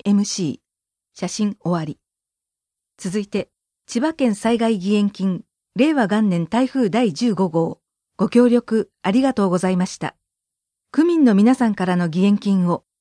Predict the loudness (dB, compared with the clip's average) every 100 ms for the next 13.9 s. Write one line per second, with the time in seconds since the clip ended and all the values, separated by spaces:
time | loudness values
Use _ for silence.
0 | _ -4 -2 0 0 0 -2 -2 -2 0
1 | 0 0 -2 -2 0 0 -2 -4 -4 0
2 | 2 2 2 -2 -6 -6 -2 0 0 -2
3 | -4 -4 -2 -4 -4 _ _ _ -2 -2
4 | 0 0 0 0 -2 0 0 0 0 -2
5 | -2 -4 -6 -2 -2 2 0 2 0 -2
6 | -4 -8 -8 _ _ _ _ _ -2 0
7 | 0 -2 0 2 0 -2 -10 _ _ _
8 | 0 0 2 0 0 2 2 2 -2 -6
9 | -4 0 0 2 0 2 -2 0 0 0
10 | -6 _ _ _ -2 -2 -4 _ -6 -2
11 | 0 0 -2 0 2 2 0 -4 -4 0
12 | 4 4 2 0 0 0 -2 -6 -10 _
13 | _ -4 2 4 4 4 6 4